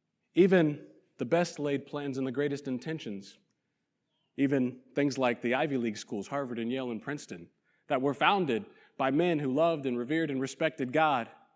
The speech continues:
in order to train ministers to send the gospel out, now stand as bastions of secularism. A couple generations later, the greatest laid plans, the best intentions, the most godly institutions, meaningless. Wisdom,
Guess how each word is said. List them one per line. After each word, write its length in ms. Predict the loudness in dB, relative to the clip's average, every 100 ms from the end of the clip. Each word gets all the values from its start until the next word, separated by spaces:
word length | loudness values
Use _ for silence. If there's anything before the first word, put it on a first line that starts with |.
| _ _ _ _ _
in 100 | 4
order 180 | 6 8
to 100 | 6
train 380 | 0 2 4 6
ministers 420 | 4 2 0 0
to 100 | 0
send 280 | 2 4 6
the 60 | 6
gospel 460 | 6 6 4 4
out, 160 | 4 4
now 200 | 4 2
stand 300 | 2 2 2
as 100 | 4
bastions 500 | 6 4 4 0 2
of 100 | 2
secularism. 760 | 2 4 6 6 6 2 -2 -6 -14 _ _ _
A 60 | 4
couple 260 | 6 8 8
generations 640 | 8 10 10 10 8 10
later, 380 | 10 10 6 0 -16 -20 _ _ _ _ 8
the 60 |
greatest 420 | 12 12 12 10
laid 240 | 10 10 10
plans, 260 | 6 6
the 80 | 6
best 320 | 10 10 10
intentions, 540 | 6 6 6 4 4 6
the 60 |
most 220 | 8 8 6 -12 0 10
godly 460 | 12 12 12 10
institutions, 920 | 8 6 6 6 6 2 -4 -10 -18 -20 _ _ _ _ _ _ _ _ _ _ _ -4
meaningless. 680 | 0 2 0 -4 -12 -16 -20 _ _ _ _ _ _ _ _ _ _ _ 0
Wisdom, 480 | 2 4 2 -2